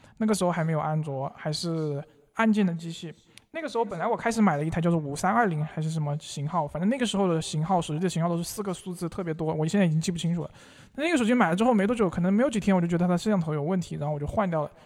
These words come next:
然后那个时候第一次买的时候不是智能机，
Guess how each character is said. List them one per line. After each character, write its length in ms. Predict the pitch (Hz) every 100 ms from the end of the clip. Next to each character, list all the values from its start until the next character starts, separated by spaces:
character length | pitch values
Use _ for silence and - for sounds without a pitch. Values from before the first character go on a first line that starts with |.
| - - _
然 100 | 165
后 60 | 202
那 120 | 247
个 80 | 226
时 140 | -
候 80 | 185
第 160 | 226 247
一 60 |
次 120 | 214
买 140 | 226 151
的 80 | 156
时 100 | 151
候 80 |
不 160 | 151 151
是 140 | -
智 160 | - 220
能 200 | 156 147
机， 280 | 156 147